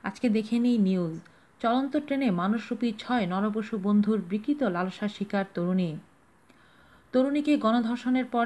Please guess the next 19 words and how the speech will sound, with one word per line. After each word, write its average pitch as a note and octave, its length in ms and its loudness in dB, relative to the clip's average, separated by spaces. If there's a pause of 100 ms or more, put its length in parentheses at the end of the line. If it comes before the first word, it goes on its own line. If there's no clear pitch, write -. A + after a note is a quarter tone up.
(120)
চলন্ত C4 300 0 (460)
ট্রেন A3 180 0 (100)
থেকে A3 180 -2 (120)
ছুঁড়ে G#3+ 260 2
ফেলে A3 260 -2
দেওয়ার G3 200 4 (140)
অভিযোগ B3+ 340 0
উঠল G#3 140 -2 (140)
ভারতের G3 400 -2
বিহারে। F#3 320 -2 (460)
আশঙ্কাজনক A#3+ 600 0 (200)
অবস্থায় A3+ 420 -2
পাটনা G#3 340 0
মেডিকেল G#3+ 400 0
কলেজ G#3 200 0 (100)
হাসপাতালে A3 560 -4
চিকিৎসা G#3 420 -6
চলছে F#3+ 340 -4
তার। F3 180 0